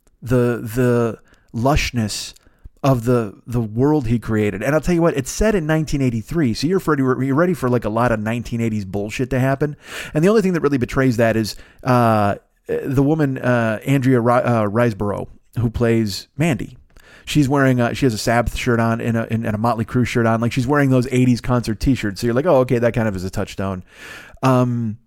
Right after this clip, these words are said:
but other than that, this, this thing could take place in the thirteen hundreds, other than, you know, other cars and shit like that. I mean, it is, it is absolutely stunning to see what he did. And it's set, so I said it's set in nineteen eighty-three.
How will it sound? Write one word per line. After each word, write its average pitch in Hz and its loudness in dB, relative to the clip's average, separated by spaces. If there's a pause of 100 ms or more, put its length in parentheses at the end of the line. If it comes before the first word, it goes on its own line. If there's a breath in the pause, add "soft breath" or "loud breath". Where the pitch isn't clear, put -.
(800)
but 131 2
other 165 6
than 135 -2
that, 151 0
this, 147 -2
this 139 -2
thing 139 -2
could 117 -2
take 110 0
place 113 -2
in 113 -4
the 107 -2
thirteen 117 -2
hundreds, 101 -6 (120)
other 117 0
than, 110 0
you 113 -2
know, 101 -2
other 92 -8
cars 110 -2
and 101 -8
shit - -8
like 101 -4
that. 98 -2
I 135 2
mean, 139 0
it 139 2
is, 127 2 (920 soft breath)
it 147 0
is 131 -2 (140)
absolutely 127 -2 (440)
stunning 107 -2 (560)
to 123 -4
see 131 0
what 120 2
he 110 -2
did. 107 -2
And 147 4
it's 131 -4
set, 143 0
so 135 0
I 135 2
said 123 0
it's 113 -4
set 147 -2
in 139 -8
nineteen 127 -2
eighty-three. 110 -2